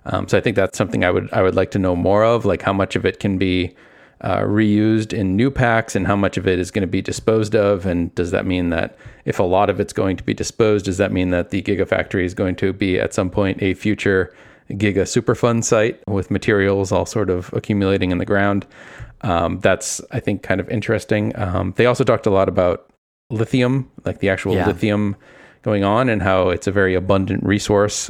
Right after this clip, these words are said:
Speaker 1: uh, on Earth. And, uh, but yet it's only two percent of the actual battery pack, which I thought was pretty interesting, although they didn't specify what axis that's on. Is that two percent of weight, volume, cost? Um, it's, it's two percent of some dimension.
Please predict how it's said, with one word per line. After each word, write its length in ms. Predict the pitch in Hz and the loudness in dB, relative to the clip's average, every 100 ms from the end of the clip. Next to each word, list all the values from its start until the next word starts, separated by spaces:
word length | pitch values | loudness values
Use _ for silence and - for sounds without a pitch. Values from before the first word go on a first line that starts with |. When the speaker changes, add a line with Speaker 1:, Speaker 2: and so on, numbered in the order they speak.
| - | -8
Speaker 1:
uh, 220 | 110 87 - | -4 -2 0
on 220 | 110 92 | 0 0
Earth. 440 | 95 113 110 - - - - - _ - _ - | 2 2 0 -6 -20 -20 -20 -20 _ -20 _ -6
And, 600 | 104 98 92 92 90 95 - | -2 0 0 0 -2 -4 -8
uh, 160 | 107 | -8
but 340 | 107 - 110 - | -4 -2 -2 -2
yet 260 | 123 113 123 | 0 0 0
it's 120 | - | -2
only 220 | 135 113 | 0 -2
two 200 | - 123 | 0 -2
percent 460 | - 104 104 107 - | 0 -2 0 -2 -4
of 180 | 117 101 | -6 -2
the 100 | 107 | -2
actual 340 | 98 - 98 104 - | -2 -2 -6 -6 -2
battery 280 | 104 143 143 | 0 2 0
pack, 340 | 143 147 - | 0 -2 -4
which 120 | 123 | -2
I 60 | 110 | 0
thought 140 | 123 | 0
was 100 | 107 | 0
pretty 220 | - 104 | 0 0
interesting, 480 | 101 110 104 113 110 | 0 -2 -2 -2 -2
although 220 | 95 101 | 0 2
they 140 | 98 104 | 2 2
didn't 180 | 107 - | 0 -2
specify 640 | 113 101 101 98 95 92 - - - - - _ | -2 -2 0 2 2 0 -2 -14 -20 -20 -20 _
what 200 | 113 104 | -2 0
axis 360 | 95 - - - | 0 0 -2 0
that's 220 | 117 117 | 0 2
on. 260 | 113 113 | 2 2
Is 120 | 98 92 | 0 0
that 180 | 92 | 0
two 100 | - | 0
percent 420 | 101 95 92 90 - | -2 -2 0 -2 -2
of 280 | 92 85 92 | -2 0 0
weight, 380 | 92 95 87 | 0 0 -2
volume, 600 | - 92 90 92 95 95 | -2 2 2 0 -2 -4
cost? 680 | - - 85 90 - - - - - | -4 0 2 2 -4 -14 -18 -20 -14
Um, 340 | 131 87 85 - | -6 -4 -4 -6
it's, 240 | - - | -8 -8
it's 220 | - - - | -6 -4 -2
two 140 | 135 | -4
percent 320 | - 110 101 | -2 -2 -2
of 100 | 85 | -2
some 260 | - 98 101 | -2 0 2
dimension. 540 | 104 110 110 117 120 | 2 0 0 -2 -2